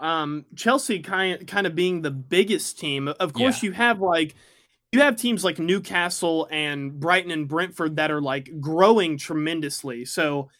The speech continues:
Speaker 1: I, I think to your point, like, those are good teams to pick. But I, I was kinda surprised that, like, Manchester City or United didn't come on this trip too.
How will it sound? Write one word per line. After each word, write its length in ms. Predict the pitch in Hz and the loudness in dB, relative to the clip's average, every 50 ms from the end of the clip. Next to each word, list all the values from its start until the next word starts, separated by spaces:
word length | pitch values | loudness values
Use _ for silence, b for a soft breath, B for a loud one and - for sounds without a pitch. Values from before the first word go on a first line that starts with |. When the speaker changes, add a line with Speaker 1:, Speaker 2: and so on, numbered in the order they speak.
| b b _ | b b _
Speaker 1:
I, 220 | 175 170 151 165 | 2 4 4 4
I 40 | 175 | 2
think 280 | 175 - 226 226 190 180 - | 2 2 0 0 0 -4 -6
to 80 | 180 | -2
your 180 | 170 170 175 160 | 0 0 0 0
point, 340 | 139 - 180 185 190 185 - | -2 -2 -2 -2 -2 -2 -2
like, 220 | 156 151 151 143 | -4 -4 -4 -2
those 220 | - 165 170 160 160 - - | 0 0 0 0 -2 -2 -2
are 220 | 147 156 165 160 | 0 0 0 0
good 200 | 151 147 143 139 | -2 -4 -4 -4
teams 300 | 135 - 156 143 139 - - | -6 -6 -6 -6 -8 -8 -10
to 80 | 147 | -12
pick. 280 | 139 - 156 147 143 139 | -8 -4 -4 -4 -4 -6
But 300 | 147 143 151 147 147 135 b b b b b _ | -6 -4 -4 -4 -4 -4 b b b b b _
I, 120 | 175 226 247 | 4 4 6
I 120 | - 220 240 | 6 4 4
was 280 | 233 254 302 370 - | 6 4 4 4 4
kinda 200 | - 285 254 240 | 0 -2 -2 -2
surprised 520 | 226 - 190 170 - 196 190 196 190 185 190 | -2 -4 -6 -2 2 2 2 2 2 0 -2
that, 120 | 185 175 | -4 -2
like, 260 | 175 165 165 156 143 | 0 0 0 0 -2
Manchester 520 | 151 160 170 180 175 - 190 180 - - 160 | -2 -2 -2 -2 -2 -4 -4 -6 -6 -8 -8
City 340 | - - 170 165 170 165 160 | -6 -6 -4 -2 0 0 0
or 40 | |
United 560 | 151 156 151 147 147 143 131 135 143 135 127 127 | 0 -2 -4 -4 -4 -2 -2 -2 -2 -2 -4 -6
didn't 220 | 127 120 127 135 | -8 -10 -12 -10
come 180 | - 151 143 131 | -8 -8 -8 -8
on 100 | 127 127 | -8 -10
this 140 | 127 123 - | -10 -12 -14
trip 280 | - - 139 120 - | -12 -10 -10 -12 -12
too. 200 | - - 127 107 | -12 -14 -14 -14